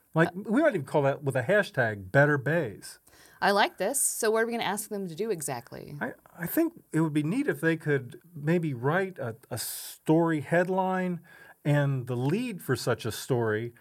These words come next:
Speaker 1: and that, that lead would be a sentence of less than thirty words describing what Bayes is. What
Speaker 2: I, I think as the ju-, as, since Richard is not here, I'm the journalist
Speaker 1: Yeah.
Speaker 2: at the table.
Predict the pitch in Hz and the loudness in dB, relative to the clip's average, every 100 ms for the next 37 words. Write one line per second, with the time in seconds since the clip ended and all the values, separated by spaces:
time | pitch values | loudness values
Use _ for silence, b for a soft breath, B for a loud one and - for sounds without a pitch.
0 | - 147 151 143 143 139 139 170 196 151 | -2 0 0 -4 0 0 2 0 0 -4
1 | 131 113 120 117 107 - 160 127 113 117 | -6 -4 -4 -4 -4 -2 -2 -2 -8 -6
2 | 107 95 - 131 139 - 131 117 - 135 | -6 -8 0 2 2 0 -4 -2 0 0
3 | 120 107 143 120 92 90 - b b b | 0 0 0 0 -4 -14 -20 b b b
4 | b - 117 - 135 135 127 120 113 104 | b -6 -6 2 4 4 0 -6 -6 -6
5 | 104 113 110 104 - 117 _ 120 78 - | -2 -2 -2 -8 -12 -18 _ -8 -8 -14
6 | - _ _ 120 120 - - - 190 190 | -20 _ _ -2 -2 -4 -8 -4 -2 -2
7 | 220 196 180 160 160 165 143 139 156 170 | 0 4 2 2 -2 -4 -4 -4 -2 -2
8 | - - - 196 190 320 247 156 165 139 | -4 -8 -6 -4 -2 -2 -2 -4 -4 -6
9 | 156 147 160 165 147 160 165 151 139 135 | -4 -4 -4 -6 -8 -8 -8 -6 -6 -4
10 | 135 - 170 175 147 147 139 139 165 | -4 -4 -6 -6 -8 -8 -6 -6 -8